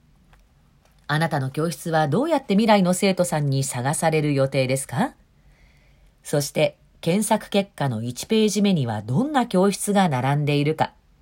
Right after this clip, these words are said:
それを知るだけでも、あなたが比較される教室の特徴がわかり、あなたの教室をどのような見せ方をすればいいのかなどのヒントが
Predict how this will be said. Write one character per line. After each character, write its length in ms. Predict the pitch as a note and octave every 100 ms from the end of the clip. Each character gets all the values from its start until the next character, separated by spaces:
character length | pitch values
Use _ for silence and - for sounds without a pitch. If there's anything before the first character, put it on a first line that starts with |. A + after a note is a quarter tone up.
| _ _ _ _
そ 200 | - A3+
れ 80 | E4
を 100 | E4+
知 160 | - A3+
る 80 |
だ 140 | E4 F4
け 100 | F4+
で 80 | A3
も、 220 | D3 C#3 _ _ - -
あ 140 | -
な 100 | F#3+
た 100 | F#3+
が 120 | C3+ A2
比 80 |
較 200 | - G3
さ 160 | - G3
れ 120 | F#3
る 100 | F3
教 260 | F3 F3 A3
室 180 | - G3
の 100 | F#3+
特 220 | F3 -
徴 200 | G#3 F#3+
が 140 | F3+
わ 120 | D#3 E3+
か 120 | F#3
り、 160 | C#3+ - _ _ _ _ _ -
あ 120 | F#3
な 100 | G#3+
た 140 | G#3+ E3
の 140 | C3+
教 240 | C#3 D#3+
室 320 | F3 - D3+ D3
を 120 | C#3+
ど 160 | C#3
の 120 | C#4+ E4
よ 140 | C#4
う 60 | A3+
な 120 | G3+
見 100 | G3+
せ 140 | A#3
方 260 | A#3 A3+ F3+
を 100 | D#3+
す 140 | -
れ 100 | G3+
ば 140 | E3+ E3
い 120 | G3
い 40 |
の 140 | F3 D#3+
か 120 | D#3+
な 140 | F#3+
ど 100 | E3
の 120 | B2+
ヒ 240 | A2 - C#4+
ン 80 | C4+
ト 140 | G#3+
が 200 | G3 -